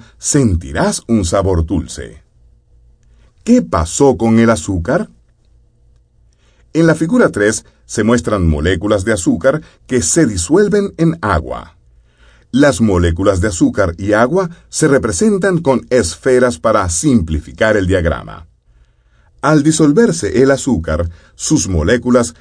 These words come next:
se esparcen entre las moléculas de agua. Por lo tanto,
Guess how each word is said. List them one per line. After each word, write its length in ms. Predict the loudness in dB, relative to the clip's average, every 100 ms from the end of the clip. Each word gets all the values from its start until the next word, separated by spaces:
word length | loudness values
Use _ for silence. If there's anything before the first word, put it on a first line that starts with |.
| _
se 260 | -2 2 2
esparcen 720 | 0 0 0 0 0 0 2
entre 280 | 0 2 2
las 180 | 2 0
moléculas 560 | 0 0 0 0 0
de 160 | 0 0
agua. 420 | -2 -6 -14 -16 -20 _ _ -20 _ _
Por 240 | 0 2 2
lo 160 | 0
tanto, 560 | 0 0 -2 -4 -12